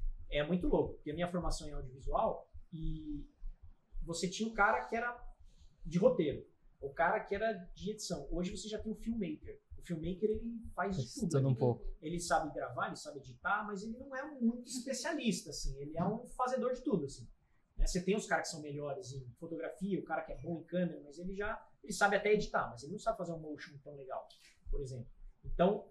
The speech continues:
Speaker 1: eu acho que é, é igual médico generalista e médico especialista. Vão, os, os médicos especialistas vão sumir, ou os médicos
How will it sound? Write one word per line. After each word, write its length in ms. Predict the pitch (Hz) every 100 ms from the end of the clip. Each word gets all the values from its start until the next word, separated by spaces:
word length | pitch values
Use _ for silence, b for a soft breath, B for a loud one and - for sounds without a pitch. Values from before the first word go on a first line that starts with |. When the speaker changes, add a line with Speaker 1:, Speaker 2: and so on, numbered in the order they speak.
| - - 170
Speaker 1:
eu 120 | 165
acho 280 | 156 - -
que 260 | 147 - _ -
é, 380 | 135 135 - 135
é 40 |
igual 160 | 170 190
médico 300 | 190 180 180
generalista 600 | 180 170 160 190 202 214
e 40 |
médico 320 | 175 185 -
especialista. 640 | 190 - 175 - 160 123 - _ 139
Vão, 340 | 180 233 - - _ _ _
os, 320 | 156 151 - 160
os 140 | 139
médicos 320 | 196 185 170
especialistas 580 | - 175 170 185 180 147
vão 100 | 147
sumir, 400 | - 139 180 - -
ou 180 | 160 139
os 100 | 127
médicos 300 | 170 143